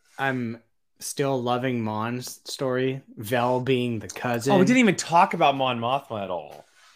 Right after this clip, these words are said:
Speaker 2: Let's talk about Mon Mothma really quick, really quick.
Speaker 1: Okay.
Speaker 2: Uh, just for, like, a couple minutes here. Um, Vel is her sister? That's kind of a big deal.
Speaker 1: Cousin.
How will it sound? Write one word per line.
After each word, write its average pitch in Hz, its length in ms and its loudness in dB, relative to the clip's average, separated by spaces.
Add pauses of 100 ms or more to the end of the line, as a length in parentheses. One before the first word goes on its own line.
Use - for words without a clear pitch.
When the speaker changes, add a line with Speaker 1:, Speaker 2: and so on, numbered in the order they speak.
(240)
Speaker 2:
Let's 202 160 2
talk 247 140 4
about 226 180 8
Mon 180 180 4
Mothma 156 340 0
really 123 180 2
quick, - 260 -10 (140)
really 107 180 -8
quick. 165 220 -4
Speaker 1:
Okay. 180 140 -6 (880)
Speaker 2:
Uh, 123 420 4
just 170 200 -6
for, 175 60 -8
like, 160 200 0
a - 40 -20
couple 139 220 -10
minutes 127 220 -6
here. 113 340 0
Um, 127 420 4 (140)
Vel 127 400 8
is 147 140 2
her 151 100 2
sister? 202 260 -2 (580)
That's 226 120 -6
kind 320 180 -2
of 294 60 2
a 277 40 -4
big 277 120 -2
deal. - 80 8
Speaker 1:
Cousin. - 380 4